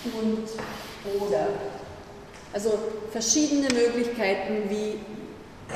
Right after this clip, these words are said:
zwei Dinge zusammenhängen können. Sie können sich kleiner oder größer im Verhältnis zueinander befinden oder sie können ein, eine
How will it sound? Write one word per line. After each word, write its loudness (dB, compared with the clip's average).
zwei 4
Dinge 4
zusammenhängen 0
können. -4
Sie -4
können 0
sich -2
kleiner 2
oder 2
größer 2
im -2
Verhältnis 0
zueinander 2
befinden -2
oder 0
sie -6
können -2
ein, -6
eine -10